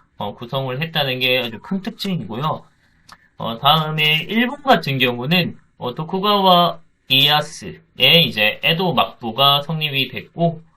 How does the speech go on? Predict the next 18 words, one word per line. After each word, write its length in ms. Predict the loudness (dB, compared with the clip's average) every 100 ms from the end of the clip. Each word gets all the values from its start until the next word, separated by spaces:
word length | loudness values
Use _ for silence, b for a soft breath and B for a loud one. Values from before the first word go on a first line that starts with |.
| B B B B B _ _
어, 380 | -4 -2 -2 -2
조선의 580 | 0 4 8 10 10 8
문화재랑 720 | 4 4 4 4 6 4 2 -6
그리고 260 | -6 -4
선진문물 680 | -2 0 2 2 0 0 -2
이런 180 | 0 0
것들을 520 | -2 -4 -4 -4 -6
굉장히 340 | -8 0 0
많이 300 | 2 -2 -4
도입을 500 | -6 -4 -4 -4 -4
하면서, 600 | 0 0 2 2 2 0 -10 _ _ -16
음, 220 | -14 -4
일본은 400 | 2 4 4 2
사실 500 | 2 2 4 2 0 B B -2
외란이 760 | 2 6 6 6 4 4 4 2
점령에 460 | 2 4 4 4
실패한 720 | 4 2 -2 -4 2 2 2
전쟁이잖아요. 880 | -2 -4 -2 -2 -4 -4 -6 -8